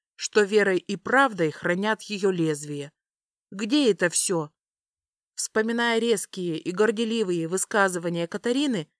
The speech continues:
когда та была еще юна, насмехалась Хельга. «Мне не безразлично его состояние. Я отвечаю за его жизнь и здоровье. Сейчас служу ему и...»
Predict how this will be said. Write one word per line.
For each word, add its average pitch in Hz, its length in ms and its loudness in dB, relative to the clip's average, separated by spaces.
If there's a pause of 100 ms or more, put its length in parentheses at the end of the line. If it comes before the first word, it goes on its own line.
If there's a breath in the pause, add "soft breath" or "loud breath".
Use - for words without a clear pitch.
(240)
когда 202 300 0
та 196 240 0
была 175 220 0
еще 170 360 -2
юна, 165 400 -4 (320)
насмехалась 208 800 -2
Хельга. 147 540 -8 (1080)
«Мне 247 460 0
не 190 200 -2
безразлично 233 800 0
его 196 260 -2
состояние. 175 800 -4 (440)
Я 262 260 2
отвечаю 262 560 2
за 190 140 2
его 214 260 2
жизнь 214 420 -2
и 226 120 -4
здоровье. 190 680 -2 (460)
Сейчас 247 540 -2
служу 254 400 -2
ему 190 360 0
и...» 214 360 -4